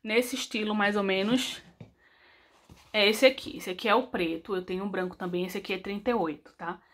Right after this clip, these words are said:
O preto que tá na, tava na modinha, hoje em dia não tá tanto, mas preto também. Eu prefiro agora os tênis que tem o nome dele assim mais aparente, sabe?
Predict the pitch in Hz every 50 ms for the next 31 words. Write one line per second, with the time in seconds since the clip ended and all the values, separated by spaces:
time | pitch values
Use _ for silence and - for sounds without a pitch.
0 | _ _ _ _ _ _ _ - 220 180 - - 190 170 165 160 160 - 196 -
1 | - - 190 180 175 175 - _ _ _ _ - - 170 170 170 175 170 160 -
2 | - - - 170 180 180 202 196 190 190 196 190 185 185 175 180 190 196 202 202
3 | 196 196 202 202 208 208 196 202 202 196 202 196 202 - 214 214 220 220 - -
4 | 208 214 233 254 254 254 277 247 226 202 202 226 254 269 277 - - - - _
5 | _ _ _ _ _ _ _ _ _ _ - - 190 175 175 - - - 202 190
6 | 185 180 170 165 175 202 226 - - - - - - - _ _ _ _ _ _
7 | - 233 240 247 254 254 277 269 262 - 254 240 240 233 226 220 214 214 208 208
8 | 214 214 214 214 - - 196 196 202 202 - - - - - 196 190 190 185 190
9 | 190 185 185 185 185 180 175 180 175 170 165 175 170 180 180 - 180 180 170 170
10 | 160 160 160 - - - - - - 170 170 175 220 254 254 - - 240 226 262
11 | 311 311